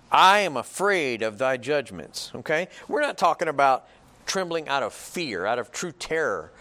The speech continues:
We're talking about you're trembling because you're in awe of his awesomeness and his greatness.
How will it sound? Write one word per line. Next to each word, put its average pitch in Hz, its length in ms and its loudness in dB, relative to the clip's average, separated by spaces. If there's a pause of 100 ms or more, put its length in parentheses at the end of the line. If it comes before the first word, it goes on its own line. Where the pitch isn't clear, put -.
(180)
We're 196 140 -4
talking 208 420 0
about 151 540 -2 (160)
you're 214 320 -4
trembling 139 720 -4 (440)
because 170 420 -4
you're 214 240 -2
in 151 160 -4 (100)
awe 170 360 6
of 131 80 -2
his 143 280 -10 (140)
awesomeness 117 580 -4
and 110 100 -10
his 117 140 -10
greatness. 117 760 -4